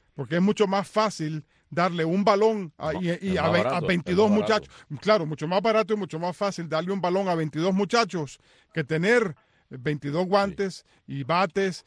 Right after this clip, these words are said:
Speaker 1: y caretas y
Speaker 2: No,
Speaker 1: chin guards, como
Speaker 2: y
Speaker 1: dice
Speaker 2: todo
Speaker 1: el
Speaker 2: el mundo
Speaker 1: güey.
Speaker 2: sabe que los implementos deportivos, específicamente al béisbol, son súper caros.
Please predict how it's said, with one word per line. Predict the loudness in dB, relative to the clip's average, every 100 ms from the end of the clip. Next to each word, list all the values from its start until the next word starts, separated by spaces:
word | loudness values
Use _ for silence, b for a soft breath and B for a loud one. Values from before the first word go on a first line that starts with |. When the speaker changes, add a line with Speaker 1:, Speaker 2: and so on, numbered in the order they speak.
| b
Speaker 1:
y | -14 -6
caretas | -2 2 2 2 -2 -4 -12 -10
y |
Speaker 2:
No, | -4 -4
Speaker 1:
chin | -2 0
guards, | 2 0 -2
como | -4
Speaker 2:
y | -2
Speaker 1:
dice |
Speaker 2:
todo | -2
Speaker 1:
el | -2
Speaker 2:
el | -2
mundo | -4
Speaker 1:
güey. | 0
Speaker 2:
sabe | 0 0
que | -2
los | -4
implementos | -4 -6 -6 -4 -2
deportivos, | -2 -2 -4 -4 -4 -6
específicamente | -6 -6 -6 -4 -2 -2 -4
al | -4
béisbol, | -4 -4 -4 -4
son | -6 -10 -8
súper | -10 -8 -8 -4
caros. | -2 -2 -4